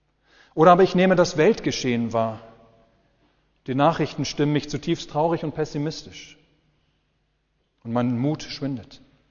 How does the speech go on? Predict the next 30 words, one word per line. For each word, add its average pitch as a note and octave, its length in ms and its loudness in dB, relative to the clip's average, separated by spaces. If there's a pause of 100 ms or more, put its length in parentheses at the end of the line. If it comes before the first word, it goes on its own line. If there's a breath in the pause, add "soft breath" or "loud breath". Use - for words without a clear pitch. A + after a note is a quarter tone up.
(1300 soft breath)
Vielleicht D3+ 260 4
sehe F3 280 10
ich E3 160 0
und - 380 -2 (100)
erfahre D#3 420 4
ich C#3+ 140 -4
auch D3+ 160 0
die D3+ 180 -4
Grenzen, E3 460 0
die C#3 120 -2
mir D#3+ 180 0
in D#3+ 60 0
meinem F3 280 2
Leben F3 280 4
gesetzt A2 440 -8
sind. A#2 320 -8 (840 soft breath)
Und C#3 140 -8
mir C3+ 100 0
schwindet D3 560 -4 (360 soft breath)
der B2+ 100 -6
Mut. C3+ 420 -6 (800)
Ich - 100 -20
erschrecke, D3+ 500 -2 (840 soft breath)
ich - 120 -20
beginne C3+ 320 0
zu C#3+ 140 -6
sinken. C3+ 340 -6 (2500 soft breath)
O C3+ 120 -4
wir C#3+ 100 -2
Kleingläubigen A2 800 -4